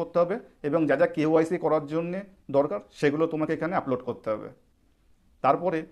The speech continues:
তুমি যদি নতুন হও, তাহলে তুমি ফার্স্ট শুরু করতে পারো মিউচুয়াল ফান্ডের মাধ্যমে, যেখানে অনেক কোম্পানির নিবে-, গোষ্ঠীবদ্ধভাবে বিভিন্ন কোম্পানিতে নিবেশ করে থাকে, অথবা Nifty ফিফটি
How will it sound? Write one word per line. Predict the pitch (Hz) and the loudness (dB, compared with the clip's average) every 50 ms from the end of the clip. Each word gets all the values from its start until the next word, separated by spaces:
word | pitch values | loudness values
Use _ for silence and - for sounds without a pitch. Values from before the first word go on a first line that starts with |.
| _ _ _ | _ _ _
তুমি | - 143 147 156 165 | -4 -4 -2 -2 -2
যদি | 156 170 170 160 147 | -4 -2 -2 -2 -2
নতুন | 143 202 190 170 | -2 -4 -4 -4
হও, | 170 202 240 - - _ _ - | -4 -4 -4 -8 -14 _ _ 0
তাহলে | 143 143 170 175 | 2 2 2 0
তুমি | 165 156 165 175 | 0 -2 -4 -2
ফার্স্ট | 170 - 147 156 156 - - - _ _ _ _ _ _ _ _ _ _ _ _ _ - | 2 4 4 4 2 -2 -12 -20 _ _ _ _ _ _ _ _ _ _ _ _ _ -6
শুরু | - 156 151 160 165 | -2 0 0 2 2
করতে | 170 165 - 185 170 | 0 0 0 0 2
পারো | 175 165 185 214 - - - _ _ _ - | 2 2 2 0 -2 -8 -18 _ _ _ 0
মিউচুয়াল | 143 143 143 - 180 170 165 | 2 2 4 4 2 2 4
ফান্ডের | 175 165 165 156 139 | 2 4 4 4 4
মাধ্যমে, | 175 175 165 151 170 175 196 254 - - - - 131 127 | 4 4 2 2 -2 -4 -4 -4 -6 -10 -14 -12 -6 -4
যেখানে | 151 147 170 170 170 | -2 0 0 0 0
অনেক | 180 - 147 151 165 180 175 180 170 | 0 2 2 2 2 0 0 0 0
কোম্পানির | 160 160 156 175 170 175 185 190 185 - _ _ _ _ _ _ _ _ - | 0 0 0 0 0 0 -2 -4 -8 -12 _ _ _ _ _ _ _ _ -2
নিবে-, | 151 147 147 160 160 151 151 147 139 127 | -2 0 2 2 2 4 4 2 2 2
গোষ্ঠীবদ্ধভাবে | 143 147 - - 185 175 185 160 160 165 170 185 175 196 226 - - _ _ - | 0 -2 -2 0 0 2 2 2 2 2 2 2 2 0 -4 -4 -8 _ _ 0
বিভিন্ন | 143 143 151 170 175 175 | 2 2 4 2 2 2
কোম্পানিতে | 165 160 151 147 - 160 156 151 170 160 147 | 4 4 2 4 4 2 2 2 0 0 0
নিবেশ | 139 135 131 135 - | 0 0 0 0 -2
করে | 131 120 | -2 -2
থাকে, | 101 113 110 117 113 101 - _ _ _ _ _ _ - | -2 -4 -6 -8 -12 -14 -16 _ _ _ _ _ _ 0
অথবা | 131 143 147 160 190 175 | 0 0 2 2 2 4
Nifty | 160 160 160 - - 151 | 4 4 2 2 0 -2
ফিফটি | 160 165 165 - 226 233 | -4 -4 -4 -6 -10 -10